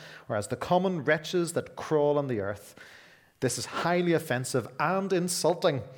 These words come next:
And I cannot but wonder that your ladyship should relish any sentiment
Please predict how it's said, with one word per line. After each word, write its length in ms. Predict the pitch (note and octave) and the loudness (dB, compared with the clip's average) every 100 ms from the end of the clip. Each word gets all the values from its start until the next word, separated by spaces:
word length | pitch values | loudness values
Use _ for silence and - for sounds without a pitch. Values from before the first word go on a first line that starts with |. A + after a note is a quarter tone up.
| - - - _ _ | -20 -20 -20 _ _
And 80 | A2 | -6
I 80 | G#2+ | -6
cannot 480 | - - D3+ C3+ - | -4 0 2 0 -2
but 140 | G#2+ | -6
wonder 520 | G#2 C#3 D#3 B2 A2 G#2 | 0 0 2 0 -2 0
that 180 | A2+ - | -2 -2
your 140 | A2 | -4
ladyship 560 | G#2+ C#3+ C#3+ - C3+ - | 0 0 -2 -4 -4 -4
should 340 | B2 G2+ F#2+ | -6 -6 -2
relish 400 | B2+ C3+ B2+ - | 0 0 -2 -4
any 220 | C3 A#2 | -4 -4
sentiment 760 | A2 - C3+ D3 D3+ A2 G2+ | -6 -4 -2 -2 -4 -6 -8